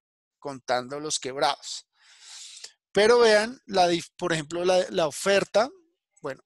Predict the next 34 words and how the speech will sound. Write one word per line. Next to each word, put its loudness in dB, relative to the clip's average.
en, -6
antes -2
del 0
dos -4
mil -6
once -6
no -8
teníamos -6
información -8
acerca -2
de 0
los -8
buses -10
tradicionales, -6
del -6
S -2
I -8
T, -8
S -2
I -6
T -6
P -8
tradicio-, -2
provisional, 0
pero 2
de 4
la 4
encuesta 2
sí 0
teníamos -4
los -10
tiempos -12
de 2
viaje, 2